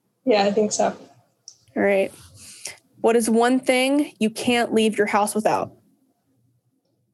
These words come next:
Speaker 1: Well, my mask, I guess. Um, <laughs>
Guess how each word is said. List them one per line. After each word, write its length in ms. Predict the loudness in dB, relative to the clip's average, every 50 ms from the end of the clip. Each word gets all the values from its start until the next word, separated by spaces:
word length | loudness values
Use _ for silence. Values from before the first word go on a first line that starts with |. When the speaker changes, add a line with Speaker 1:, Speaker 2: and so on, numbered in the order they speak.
| _ _ _ _ _ _ _ _ _ _ _
Speaker 1:
Well, 220 | 0 2 2 2 2
my 140 | 2 2 2
mask, 680 | 2 2 2 2 0 0 -2 -2 -4 -6 -4 -2 0
I 100 | 0 2
guess. 640 | 2 2 2 4 2 2 0 0 -4 -4 -6 -6 -2 0
Um, 400 | 2 4 4 4 4 4 4 2 2 2 2 2 2 2 2 2 2 0 2 0 -2 -2 -2 -8 -14 _ _ _ _ _ _ _ _ _ -10 -8 -8 -8 -8 -12 -16 _ _ _ _ _ _ _ _ _ _ _ _ _ _ -14 -4
<laughs> 400 | 0 2 4 4 4 4 4 2